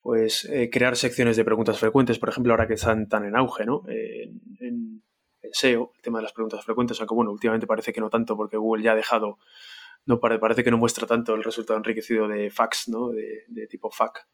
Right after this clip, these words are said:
eh, F A Q, perdón, ¿no? Sería fuck, fuck you, fuck you, man. <laughs>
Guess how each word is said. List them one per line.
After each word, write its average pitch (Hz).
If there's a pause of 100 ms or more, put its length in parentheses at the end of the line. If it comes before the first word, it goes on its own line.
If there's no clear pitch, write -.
(100)
eh, 113
F 135
A -
Q, 117
perdón, 104
¿no? 214 (260)
Sería -
fuck, -
fuck -
you, 220 (160)
fuck 220
you, 190
man. 233 (580)
<laughs> 202